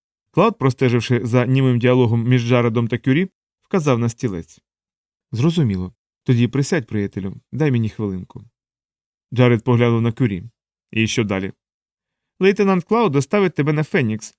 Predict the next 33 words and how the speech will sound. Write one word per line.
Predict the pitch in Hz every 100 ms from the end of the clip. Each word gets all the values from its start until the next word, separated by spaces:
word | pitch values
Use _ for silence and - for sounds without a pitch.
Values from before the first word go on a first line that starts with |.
| _
у | 147 143
Кемп | 127 147 151
Карсон, | - 160 117 - 104 - _ -
де | 135
ти | 139 226 233 _
приєднаєшся | - 143 135 190 214 147
до | 135
товаришів | 131 131 131 127 208
по | -
навчанню», | 139 117 - 104 101 95 _ _ -
відповіла | 120 113 117 110
Кюрі. | 104 110 101 - _ _ _ -
«Вони | 170 170
обігнали | 170 156 156 208 156
тебе | 143 131
на | 131
кілька | 123 131 107 127
днів, | 117 107 - _ _ -
але | 185 214
навчальний | 160 - 165 151
курс | - 156
спочатку | - 139 165 147 139
складається | - 139 135 131 - 131
майже | 139 139 135
суто | - 131 135
з | 127
інтегрування | 143 139 147 170 190 127 113
один | 131 123 127
з | 127
одним | 107 107 104 _ _ -
і | 208
стабілізації | 220 175 160 147 143 131 131
особистості. | 127 147 98 87 101 92 -